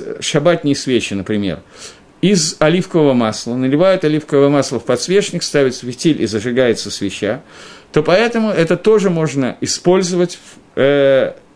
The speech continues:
из оливкового масла, которое происходит из пирот швиз. Общее клаль, общее правило. Любое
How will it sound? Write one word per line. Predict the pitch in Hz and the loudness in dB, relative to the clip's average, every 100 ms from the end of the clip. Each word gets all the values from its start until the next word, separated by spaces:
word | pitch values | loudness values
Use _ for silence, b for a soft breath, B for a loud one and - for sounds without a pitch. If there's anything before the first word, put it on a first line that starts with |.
| _ | _
из | 165 202 - - | -2 0 -2 -8
оливкового | - 143 147 - 135 | -2 2 2 0 0
масла, | 143 160 156 | 2 0 -2
которое | 143 123 123 113 | -4 -2 -2 0
происходит | 117 107 139 131 120 | 0 -2 0 0 -2
из | 113 | -4
пирот | 123 110 | 0 0
швиз. | 104 - 101 139 - B B B B B | -2 -4 -4 -6 -12 B B B B B
Общее | - 254 - 220 208 208 - | 2 2 2 0 0 -4 -2
клаль, | 175 160 117 95 | 2 2 2 -2
общее | 170 180 - 160 | 0 0 0 -2
правило. | 143 135 98 71 - - b b | 0 0 0 -4 -12 -20 b b
Любое | 123 175 180 254 | 2 2 4 0